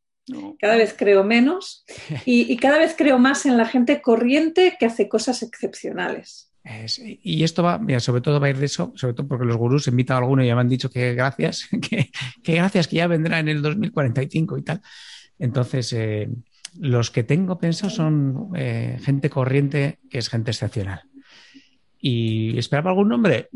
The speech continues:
Speaker 1: Eh, la pregunta iba para algún nombre, pero la respuesta es la que, es la que marca. Entonces yo me apunto aquí el traer algún adolescente, algún joven, para preguntarle a ver cómo vive todo, cómo está viviendo esto.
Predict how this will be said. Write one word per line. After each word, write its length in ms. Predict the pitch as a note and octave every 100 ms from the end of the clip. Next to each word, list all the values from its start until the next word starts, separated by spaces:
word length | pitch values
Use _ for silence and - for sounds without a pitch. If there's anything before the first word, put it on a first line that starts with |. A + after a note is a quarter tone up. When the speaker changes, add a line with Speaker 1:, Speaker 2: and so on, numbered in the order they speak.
| E3+
Speaker 1:
Eh, 260 | F3 E3+ -
la 120 | C#3+
pregunta 280 | C#3 D#3+ F3+
iba 120 | E3
para 140 | C3
algún 160 | A2 A#2
nombre, 220 | F3+ D3
pero 500 | C3+ C3 B2 B2 B2
la 160 | A#2+ A#2
respuesta 380 | A2+ - C3+ D#3+
es 60 |
la 100 | C3
que, 300 | - G#2 G#2 -
es 100 | D3
la 80 |
que 100 | B2
marca. 280 | A2 C#3+ B2+
Entonces 180 | G#2+ B2+
yo 60 | D3+
me 80 |
apunto 260 | D3+ D#3+ D#3
aquí 240 | D#3+ G3
el 140 | D#3+ A2+
traer 220 | A#2+ C#3+
algún 280 | C#3 B2+ D#3+
adolescente, 800 | C3 A2 A2 G#2 F3 F#3+ E3+ G3+
algún 280 | D#3 A2+ C#3
joven, 520 | - E3+ D#3 A3+ C#4 _ _ _ _ _ _ _ _ _ _ _ -
para 220 | A2+ A2
preguntarle 500 | A2+ G2+ G#2 D#3 B2+
a 40 |
ver 140 | G#2+ -
cómo 180 | G#2
vive 240 | G2+ G#2 G2+
todo, 280 | G#2 F#2 F#2+
cómo 180 | -
está 140 | A#2+ G#2+
viviendo 380 | F#2 F#2+ F#2 B2+
esto. 240 | - -